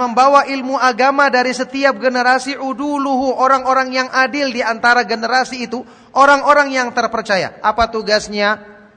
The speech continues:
Yanfuna anhu, mereka akan membersihkan dari ilmu agama ini semua bentuk penyimpangan. Tahrifal ghalin, upaya untuk menyelewengkan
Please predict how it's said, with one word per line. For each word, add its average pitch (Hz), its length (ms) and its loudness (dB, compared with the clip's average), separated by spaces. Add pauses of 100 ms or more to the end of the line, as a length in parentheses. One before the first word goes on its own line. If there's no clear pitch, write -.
(540)
Yanfuna 196 1120 -4
anhu, 208 680 -4 (300)
mereka 180 440 -2
akan 175 440 -6
membersihkan 170 760 -6
dari 190 300 -2
ilmu 233 320 -6
agama 196 540 -2
ini 170 480 -10 (1700)
semua 226 400 -4
bentuk 190 320 -4
penyimpangan. 151 560 -6 (480)
Tahrifal 190 840 -4
ghalin, 185 640 0 (320)
upaya 202 560 0
untuk 202 380 -8
menyelewengkan 208 1120 -2